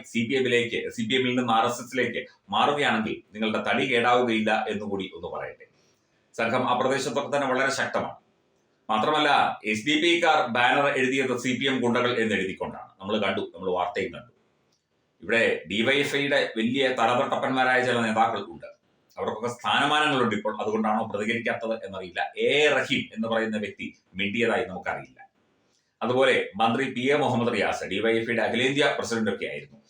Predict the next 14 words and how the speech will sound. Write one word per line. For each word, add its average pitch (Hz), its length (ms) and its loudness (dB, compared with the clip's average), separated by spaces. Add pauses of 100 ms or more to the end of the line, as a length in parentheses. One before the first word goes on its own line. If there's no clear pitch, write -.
(220)
അദ്ദേഹവും 127 480 0
ഈ 120 60 -2
വിഷയത്തിൽ 113 460 -2
പ്രതികരിച്ചതായി 98 640 -4
അറിയില്ല. 76 280 -8
ആകെ - 180 0
പ്രതികരിച്ചത് 107 640 -2 (280)
ഒരു 95 280 -4
വി 123 320 -2
വസീഫും 113 520 -2 (240)
ഒരു 98 220 -4 (100)
ഷിജു 110 200 0
ഖാനും 95 380 -4
മാത്രമാണ്. - 300 -12